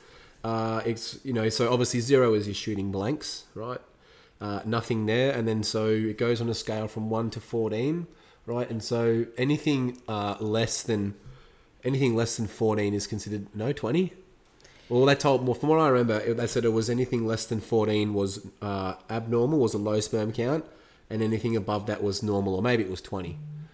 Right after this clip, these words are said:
something like that. Uh, but basically, I was one step away from being nearly infertile, so that was a real blow to me as a, like, you know, a red-blooded Aussie male. I, I,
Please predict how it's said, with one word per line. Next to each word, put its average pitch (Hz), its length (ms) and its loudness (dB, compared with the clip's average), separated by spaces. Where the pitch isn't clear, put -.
something 131 420 0
like 98 140 -4
that. 110 340 -2
Uh, 104 200 -2
but 104 180 -2
basically, 120 580 2
I 123 200 4
was 123 360 4
one 117 240 0
step 117 240 -2
away 104 280 2
from 104 220 -2
being 101 540 0
nearly 110 400 2
infertile, 95 640 -4
so 101 400 -2
that 110 140 0
was 110 140 0
a 107 80 2
real 117 320 4
blow 107 360 0
to 110 120 -4
me 110 300 2
as 113 160 0
a, 107 80 0
like, 101 320 -6
you 113 80 -2
know, 110 200 0
a 104 40 -4
red-blooded 110 600 2
Aussie 113 280 0
male. 127 400 6
I, 110 380 0
I, 110 40 2